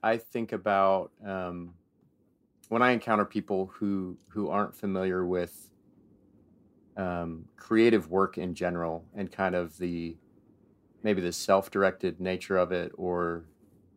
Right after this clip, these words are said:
just what it means to not um, clock in and, and do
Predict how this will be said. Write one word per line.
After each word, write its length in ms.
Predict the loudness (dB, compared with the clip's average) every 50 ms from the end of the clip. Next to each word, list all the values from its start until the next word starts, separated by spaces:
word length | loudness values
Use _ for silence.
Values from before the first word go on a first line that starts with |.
| _ _ _ _ _ _ _ _ _ -4
just 180 | -4 -4 -2 2
what 120 | 2 4 4
it 120 | 2 0
means 800 | 0 0 2 4 4 2 2 0 -4 -8 -10 -12 -16 -16 -18 -20 -12
to 120 | -6 -2
not 560 | 2 4 4 6 6 4 2 0 -4 -16 -20 -20 _ _ _ _ _ _ _ _ _ _ _ _ _ _ _ _ _ _ _ -4
um, 540 | -2 -2 0 -2 -2 -4 -6 -8 -10 -12 -16 _ _ _ _ _ _ _ _ _ _ _ _ _ _ _ _ -20 -20 -20 _ _
clock 360 | -2 4 6 6 6 4 2 -2
in 180 | -2 -2 -2
and, 220 | -2 -4 -4 -6 -8
and 340 | -8 -8 -6 -6 -6 -8 -10 _ _ _ _ _ _ _ _
do 540 | -4 -2 0 0 0 -2 -2 -4 -4 -6